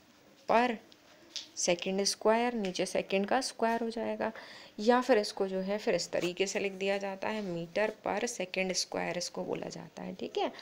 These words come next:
तो आपको ध्यान रखना है कि इसकी जो यूनिट हुई एक्सेलरेशन की वो क्या होगी, मीटर पर सेकेंड स्क्वायर, ओके। तो its एस आई unit is meter per second square। और ये कैसी क्वांटिटी कहलाएगी,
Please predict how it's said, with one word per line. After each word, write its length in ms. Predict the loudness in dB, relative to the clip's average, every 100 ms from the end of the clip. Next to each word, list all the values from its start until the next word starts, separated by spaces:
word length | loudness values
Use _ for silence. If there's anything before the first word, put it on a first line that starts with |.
| -18 -20 -14 -6
तो 60 |
आपको 240 | -4 0 0
ध्यान 340 | 2 0 2
रखना 280 | 0 0 -2
है 180 | 0 -2
कि 160 | -2 -6
इसकी 280 | -4 -4
जो 100 | -2 -4 -4
यूनिट 400 | -2 0 0 2
हुई 180 | 2 2 0 -6 -18 -20 -20 -20 -20 -20 _ _ -2
एक्सेलरेशन 920 | -2 2 4 4 4 2 0 0 0
की 280 | 0 0 0 -2
वो 140 | -2
क्या 120 | 0 2
होगी, 440 | 2 0 0 0 -2 -8 -20 -20 -18 -20 -20 -20 -20 -10 -2
मीटर 280 | 2 2
पर 180 | 2 2
सेकेंड 420 | -2 -4 -2 -2
स्क्वायर, 880 | -2 -6 -12 -16 -20 -20 -20 -14 -6
ओके। 180 | -4 -2 -4 -12 -20 -20 -20 -20 -14 -2
तो 80 | 4 6
its 220 | 6 4
एस 180 | 2 2
आई 160 | 4 4
unit 280 | 2 2
is 120 | 0 2
meter 300 | 0 0 2
per 80 | 2
second 400 | 2 0 0 -2 -2
square। 300 | 0 2 2
और 100 | 0
ये 140 | -2
कैसी 340 | -2 -2 -2 -2
क्वांटिटी 480 | 0 0 0 0 2
कहलाएगी, 600 | 2 4 2 0 -2